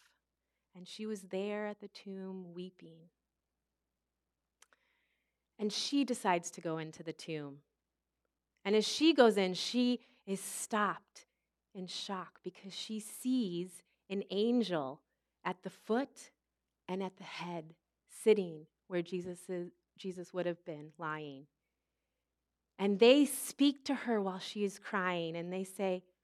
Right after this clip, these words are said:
"Why are you crying?" And she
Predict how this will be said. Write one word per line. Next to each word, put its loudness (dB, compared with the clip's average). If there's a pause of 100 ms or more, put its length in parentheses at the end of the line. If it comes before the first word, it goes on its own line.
(340)
"Why -4
are 0
you 0
crying?" -6 (800)
And 0
she 4